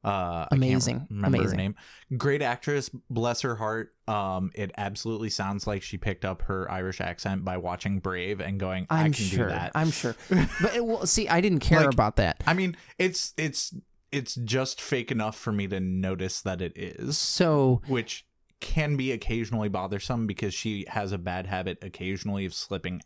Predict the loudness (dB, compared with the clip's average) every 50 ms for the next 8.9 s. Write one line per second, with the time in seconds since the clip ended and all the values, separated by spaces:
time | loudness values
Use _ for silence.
0 | -10 -12 -10 -10 -12 -12 -14 -16 -14 _ 0 2 4 4 2 2 0 4 10 10
1 | 10 10 10 10 8 8 8 8 6 4 0 0 2 4 6 6 6 4 4 0
2 | 0 0 0 0 0 -2 -2 -2 -6 -4 0 0 2 2 2 -2 -4 -10 -20 _
3 | -6 -4 -2 2 4 4 4 4 2 0 0 -2 -2 -2 -2 -2 -2 -2 -4 -6
4 | -8 -8 _ _ _ -14 -4 -2 -2 0 0 -2 -2 -2 -2 -4 -4 -4 -4 -4
5 | -4 -4 -4 -4 -4 -4 -2 -2 -4 -4 -4 -4 -4 -4 -4 -4 -6 -10 -14 _
6 | -8 -4 -2 0 0 0 -2 -2 0 0 0 0 -2 -6 -2 4 4 4 4 4
7 | 0 2 2 2 4 4 2 2 4 4 2 2 2 -2 -6 _ _ _ _ _
8 | _ _ _ _ _ _ _ _ _ _ _ _ _ _ 2 2 2